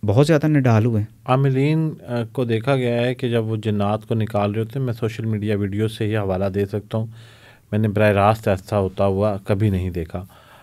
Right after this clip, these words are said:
Speaker 2: तो वो, अ, मुझे कभी-कभी ये चीज़ कन्फ्यूज़ करती है कि ये क्यों एक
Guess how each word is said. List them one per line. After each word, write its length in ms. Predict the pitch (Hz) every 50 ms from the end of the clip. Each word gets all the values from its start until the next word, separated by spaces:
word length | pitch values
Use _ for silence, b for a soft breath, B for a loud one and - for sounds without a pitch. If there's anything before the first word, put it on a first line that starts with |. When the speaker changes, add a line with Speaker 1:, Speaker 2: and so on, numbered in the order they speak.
| b b b _ _ -
Speaker 2:
तो 80 | 135 127
वो, 480 | 123 123 131 143 151 160 170 170 156
अ, 560 | - - - - 120 123 123 123 120 120 117 - 135
मुझे 220 | 139 139 139 165 156
कभी-कभी 520 | - 156 147 156 151 160 151 156 151 147
ये 80 | 147 139
चीज़ 240 | 139 143 139 131 135
कन्फ्यूज़ 460 | 147 139 131 - 135 127 131 127 -
करती 340 | - 135 131 135 - 135 135
है 140 | 139 143
कि 360 | 139 - 143 139 135 131 127 - b b b b b b b b b b _ _ 135
ये 160 | 135 139 139
क्यों 680 | 135 135 - 147 156 156 160 160 160 156 151 143 113 -
एक 280 | 139 135 139 147 143